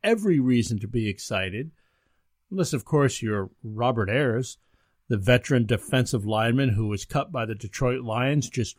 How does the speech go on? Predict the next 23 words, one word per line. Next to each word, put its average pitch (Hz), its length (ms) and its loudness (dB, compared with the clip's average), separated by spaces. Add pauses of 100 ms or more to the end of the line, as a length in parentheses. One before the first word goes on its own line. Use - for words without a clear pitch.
(200)
one 127 460 0 (100)
day 131 440 2 (600)
after 120 260 -4
signing 131 460 0
with 147 180 0
them. 190 280 -2 (560)
I 160 40 0
mean, 165 140 6
to 160 100 2
my 185 180 4
knowledge, 175 440 4
so 160 140 0
far, 139 280 2
there's 127 180 0
still 185 400 2
been 135 400 2
no 139 640 0 (320)
explanation 131 840 2
given 123 420 0
why 117 500 0
they 104 140 -4
cut 120 360 -4
him. 160 280 -4